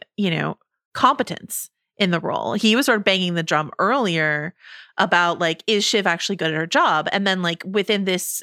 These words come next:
um, season, people feel free to call her out as, like, a dipshit or a fake, or Roman calls her a bitch, or, like, whatever, you know, all of her brothers are ready to, like, throw her in. And there's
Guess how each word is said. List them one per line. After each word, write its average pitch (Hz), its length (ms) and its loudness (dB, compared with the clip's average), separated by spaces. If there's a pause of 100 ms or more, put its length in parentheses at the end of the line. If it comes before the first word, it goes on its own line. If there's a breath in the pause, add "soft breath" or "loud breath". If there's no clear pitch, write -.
um, 165 500 0 (380 loud breath)
season, 226 600 2
people 208 280 -2
feel 190 180 2
free 214 260 0
to 254 60 0
call 180 220 0
her 165 80 0
out 214 240 2
as, 175 100 -4
like, 156 140 -4
a 196 40 -8
dipshit 208 380 0
or 170 140 0
a 208 40 -4
fake, 220 380 0
or 160 440 2 (280 loud breath)
Roman 160 160 -8
calls 190 200 -2
her 233 60 2
a 240 40 0
bitch, - 280 0
or, 160 40 0
like, 147 160 2
whatever, 190 260 2
you 180 100 0
know, 143 160 0
all 175 180 0
of 208 100 -2
her 220 80 0
brothers 175 340 2
are 170 140 0
ready 165 320 2
to, 165 160 -2
like, 156 300 0 (300 loud breath)
throw 180 120 2
her 190 80 2
in. 277 160 2
And 190 160 0
there's 180 260 -2